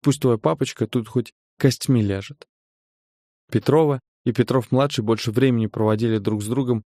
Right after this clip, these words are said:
нежели с Петровым, поэтому у них накопился уже значительный запас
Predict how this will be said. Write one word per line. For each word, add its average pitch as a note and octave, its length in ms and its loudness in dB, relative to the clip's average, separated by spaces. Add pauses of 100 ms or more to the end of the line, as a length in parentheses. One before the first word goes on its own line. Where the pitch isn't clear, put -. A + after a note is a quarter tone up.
(120)
нежели A#2 320 0
с - 100 -6
Петровым, A2+ 540 0 (540)
поэтому A#2+ 400 2
у A#2 40 0
них A#2 220 -2 (280)
накопился A#2+ 500 0
уже A2 220 2 (220)
значительный A2+ 640 -2
запас C3 380 -2